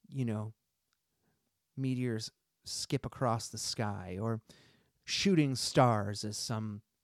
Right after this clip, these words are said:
might say. But looking up as a, as a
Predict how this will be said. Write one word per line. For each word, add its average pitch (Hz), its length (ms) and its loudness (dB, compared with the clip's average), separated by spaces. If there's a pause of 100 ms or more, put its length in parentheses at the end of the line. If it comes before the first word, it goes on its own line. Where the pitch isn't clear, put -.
(140)
might 107 360 -8
say. 90 420 -10 (1800)
But 147 160 6
looking 151 440 8
up 151 240 6 (360)
as 139 180 2
a, 120 220 2
as 131 220 0
a 113 240 2